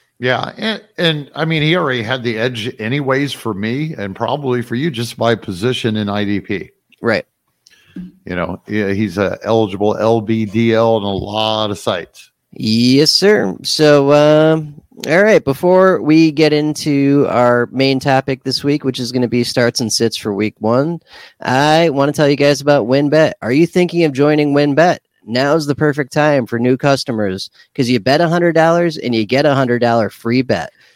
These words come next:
Speaker 2: It's perfect for kicking off the N F L season. Plus, the WynnBET Casino is always open twenty-four hours a day, and you can get a hundred percent de-, uh, deposit bonus up to a thousand dollars.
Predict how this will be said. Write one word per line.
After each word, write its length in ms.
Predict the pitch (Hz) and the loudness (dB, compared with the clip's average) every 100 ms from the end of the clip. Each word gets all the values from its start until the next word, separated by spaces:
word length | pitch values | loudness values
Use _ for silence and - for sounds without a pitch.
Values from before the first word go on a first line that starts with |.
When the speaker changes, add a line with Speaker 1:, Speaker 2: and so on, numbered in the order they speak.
| - | -8
Speaker 2:
It's 160 | 104 | -8
perfect 460 | - 151 147 151 135 | -4 0 0 0 -4
for 120 | 139 | -4
kicking 360 | - 131 123 123 | -2 -2 0 0
off 200 | 117 95 | 2 0
the 120 | 110 | -2
N 120 | 110 | 0
F 120 | 104 107 | 0 0
L 160 | 104 | 0
season. 440 | 104 - 87 76 - _ _ _ _ - | -2 -4 -6 -10 -18 _ _ _ _ 0
Plus, 320 | 180 190 - | 2 2 0
the 120 | 143 | 2
WynnBET 380 | 131 143 143 147 | 2 2 2 0
Casino 520 | 139 - 147 135 113 | -4 -2 0 0 0
is 120 | 95 | -2
always 400 | 82 123 143 135 | -2 2 2 4
open 380 | 143 131 95 - | 2 0 -4 -14
twenty-four 500 | - 135 139 147 139 | -4 -2 -2 0 2
hours 380 | 135 131 131 120 | 4 4 2 0
a 20 | |
day, 400 | 110 147 104 90 - | 0 2 0 -6 -6
and 380 | 147 208 165 113 | 0 2 2 0
you 120 | 110 | -4
can 100 | 127 | -2
get 120 | 120 | 0
a 100 | 104 | -2
hundred 300 | - 135 160 | -2 -2 -2
percent 480 | - 147 156 139 - _ _ _ - | -2 -4 0 0 -2 _ _ _ -8
de-, 100 | 117 131 | -4 -2
uh, 380 | 123 107 117 | -2 0 0
deposit 540 | 110 113 151 180 143 98 | 0 0 0 0 -2 -2
bonus 340 | 107 107 104 - | -2 -2 -4 -4
up 180 | 147 - | -4 -2
to 160 | 131 | -4
a 60 | 107 | -4
thousand 600 | - 127 135 143 143 135 | -4 -2 0 0 0 0
dollars. 560 | 131 143 120 - - | 2 2 0 -6 -20